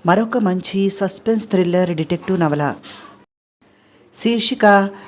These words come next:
మతిపోయిన మనిషి. నాలుగవ భాగం.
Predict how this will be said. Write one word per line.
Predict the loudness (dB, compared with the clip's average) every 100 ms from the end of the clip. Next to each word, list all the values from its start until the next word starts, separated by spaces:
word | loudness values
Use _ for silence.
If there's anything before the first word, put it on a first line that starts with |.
| -4
మతిపోయిన | 2 2 4 6 6 6
మనిషి. | 2 0 -2 -4 -6 -10 _ _ _ _ -20 -18 -18 -10
నాలుగవ | -6 -6 -4 -2 -2
భాగం. | -2 -4 -4 -12